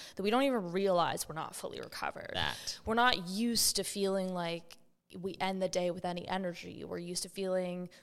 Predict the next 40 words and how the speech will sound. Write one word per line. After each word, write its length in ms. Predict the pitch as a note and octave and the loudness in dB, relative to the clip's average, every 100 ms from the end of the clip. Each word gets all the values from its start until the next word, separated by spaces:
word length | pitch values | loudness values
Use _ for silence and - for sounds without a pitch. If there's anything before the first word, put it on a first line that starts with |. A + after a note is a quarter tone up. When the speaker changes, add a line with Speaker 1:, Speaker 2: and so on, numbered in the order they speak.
| - | -8
Speaker 1:
like 160 | F3+ | -6
we 120 | F#3 - | -6 -4
end 180 | F#3+ F#3+ | -2 0
the 60 | |
day 300 | F3 E3+ F3 | -2 -4 -4
and 120 | F3 | -4
we're 140 | E3+ E3+ | -8 -10
completely 560 | - G3 - G3 F#3+ | -6 -6 -2 -2 -2
bagged. 480 | F3+ F3+ F#3 F3 F3 | -6 -2 0 0 -2
And 100 | G#3+ | 0
a 60 | G#3+ | 0
lot 300 | F3+ F#3 B3 | 2 2 2
of 80 | - | 0
people 260 | C#4+ - | -6 -2
operate 480 | - G3+ - F3+ - | 0 0 -2 -4 -4
this 200 | E3+ - | -4 -4
way, 260 | E3+ E3+ E3+ | -2 -4 -4
that 80 | E3+ | -4
where 120 | F3+ | -2
they're 120 | E3+ | -4
physically 560 | - - G#3+ G#3 - F3 | -6 2 4 4 -2 -2
bagged 420 | F3 F3 F3+ F3 | 0 2 0 -4
at 100 | F3 | -6
the 120 | F3+ | -6
end 120 | F3 | -4
of 100 | E3+ | -6
the 60 | D#3+ | -2
day, 460 | G3 A3+ E3 D#3+ E3 - - - - - | 2 4 4 0 -4 -12 -16 -16 -12 0
and 440 | F#3+ F#3+ F#3 F#3+ F3 | 2 4 2 0 0
they've 200 | F#3+ F#3+ | 0 0
equated 460 | - G#3+ G3+ G#3+ | -2 0 4 4
that, 220 | G3+ F3 F3 | 4 2 2
because 260 | F3+ F#3+ | -4 -6
it's 120 | F3+ | -6
gone 160 | - F3 | -2 0
on 180 | F3 F#3 | 0 0
so 140 | F#3 | 0
long, 340 | F3 E3 D#3+ E3 | -2 -2 -4 -4
to 680 | - F3 E3 E3 E3 D#3+ - | -4 -2 -2 -2 -2 -4 -4
normalcy. 760 | G#3 D#4+ C#4+ - - - - | -2 0 0 0 -2 -4 -12